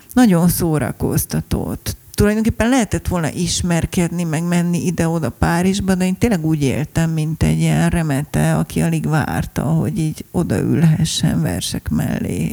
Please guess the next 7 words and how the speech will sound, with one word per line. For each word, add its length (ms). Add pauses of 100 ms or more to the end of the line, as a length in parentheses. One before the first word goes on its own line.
és 220
akkor 360 (200)
fordítson. 1000 (100)
Nagy, 420
nagy 240
örömet 420
okozott. 800